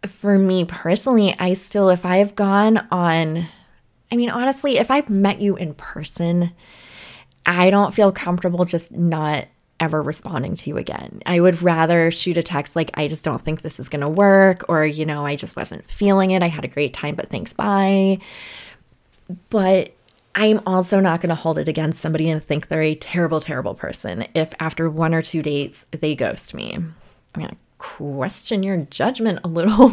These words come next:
<laughs> bit, but, you know, it is what it is. And if you're in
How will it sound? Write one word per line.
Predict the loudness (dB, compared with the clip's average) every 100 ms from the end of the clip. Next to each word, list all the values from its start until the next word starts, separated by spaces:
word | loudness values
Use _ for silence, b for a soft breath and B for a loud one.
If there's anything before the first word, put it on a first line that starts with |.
| 6
<laughs> | 2 -2
bit, | 0 -2 -4 -10 4
but, | 6 6 B B B B B _
you | -2 0
know, | -2 -4
it | -2 0
is | 0 0
what | 0
it | 2
is. | 0 -2 -10 B B B B B 0
And | 2 2 -2 -10 _
if | 0 0 -2 0
you're | 4 4 2 0
in | 4 4 6 4 0